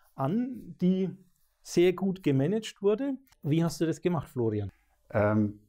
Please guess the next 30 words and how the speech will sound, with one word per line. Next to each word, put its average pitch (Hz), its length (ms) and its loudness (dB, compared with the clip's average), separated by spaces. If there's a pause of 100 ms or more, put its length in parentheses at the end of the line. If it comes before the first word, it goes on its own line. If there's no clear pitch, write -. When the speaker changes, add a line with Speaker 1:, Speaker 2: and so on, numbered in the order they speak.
(400)
Speaker 2:
wie 123 140 2
haben 135 80 0
wir 131 100 2
das 113 160 0
gemacht? 98 600 -2
Äh, 104 220 0 (100)
so - 240 -2
ein, 117 340 0
so 113 200 -8
ein 110 100 -2
Thema 120 280 -2
wie 107 100 0
Altersnachfolge 104 760 -2
braucht - 680 -6
entsprechend 101 440 -4
zeitlichen 90 380 -6
Vorlauf. 82 480 -4
Wir 90 160 -12
haben 113 180 -2
uns 104 220 -10
letzten 107 320 -4
Endes 110 160 -2
die 110 100 -4
Frage 98 320 -2
gestellt, 104 460 -2 (360)
welches 104 260 -2
Anforderungsprofil 120 1300 -2
muss 127 300 0
denn 110 300 0
der, 101 420 0